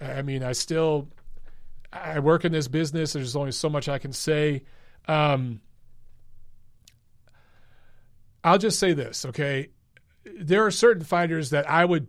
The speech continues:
bet my life on that they are one hundred percent clean and nothing ever happened. Gennady Golovkin is one of those guys. Um, Terrence Crawford is one of those guys. Um, and there, there are several I could point to.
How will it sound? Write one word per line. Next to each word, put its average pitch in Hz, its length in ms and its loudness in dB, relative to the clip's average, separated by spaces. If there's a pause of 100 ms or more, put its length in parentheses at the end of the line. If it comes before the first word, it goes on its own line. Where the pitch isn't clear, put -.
bet 156 400 0
my 135 220 -4
life 143 540 2
on 120 420 -2
that 127 160 -4
they 139 120 0
are 123 120 0
one 143 240 2
hundred 139 220 -2
percent 127 360 -8
clean 147 460 -6 (540)
and 131 200 -4
nothing 147 320 0
ever 127 220 -2
happened. 131 540 -4 (360)
Gennady 175 400 2
Golovkin 160 440 0
is 127 120 -6
one 139 140 -4
of 127 80 -4
those 123 160 -6
guys. - 480 -10 (380)
Um, 139 560 0
Terrence 196 360 0
Crawford 135 600 -4 (320)
is 139 180 -2
one 139 160 -4
of 135 100 -2
those 123 260 -6
guys. 127 600 -6 (460)
Um, 139 440 -2 (100)
and 185 220 -2
there, 196 120 2
there 202 140 0
are 180 60 0
several 160 380 0
I 143 100 2
could 127 200 -6
point 143 300 -4
to. 110 340 -8